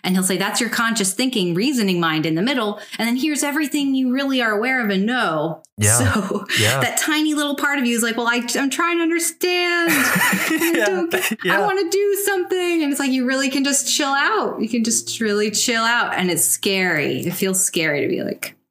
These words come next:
Speaker 1: but anyway, that goes back to our last episode of the fear of, like, what happens if I let go?
Speaker 2: That is so, I love that so much, because this to me and all the people I've interacted with,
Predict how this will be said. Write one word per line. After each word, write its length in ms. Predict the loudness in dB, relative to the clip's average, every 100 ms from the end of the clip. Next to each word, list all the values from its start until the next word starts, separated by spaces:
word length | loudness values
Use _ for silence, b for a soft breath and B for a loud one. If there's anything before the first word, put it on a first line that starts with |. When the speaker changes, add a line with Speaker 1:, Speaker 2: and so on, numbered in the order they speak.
| _
Speaker 1:
but 100 | -4
anyway, 440 | 0 0 0 -4 -6 B B
that 220 | -2 0 0
goes 120 | 0
back 200 | 0 0
to 80 | 0
our 120 | 0
last 320 | 0 0 0
episode 500 | -2 -2 0 0 0
of 100 | -2
the 80 | -2
fear 640 | -4 -2 0 0 -2 -4 _ -10
of, 100 | -4
like, 140 | -2 -2
what 100 | -2
happens 480 | -2 -2 -2 -2 -2
if 100 | -2
I 80 |
let 200 | -2 -2
go? 300 | -4 -2 -2 -2 -4 -8 -8 _ _ _
Speaker 2:
That 160 | -2 0
is 180 | 0 0
so, 260 | 0 0 0
I 100 | 0
love 320 | 2 2 2
that 220 | 0 0 0
so 220 | 2 2
much, 300 | 2 2 0
because 880 | -2 0 0 2 2 2 2 2 0 B B -2
this 500 | 0 2 2 0 0
to 160 | 0 2
me 360 | 2 2 2
and 80 | 0 -2
all 340 | -2 0 -2
the 80 | -2
people 240 | -2 0
I've 60 | 2
interacted 520 | 2 2 2 0 -2
with, 460 | 0 2 2 0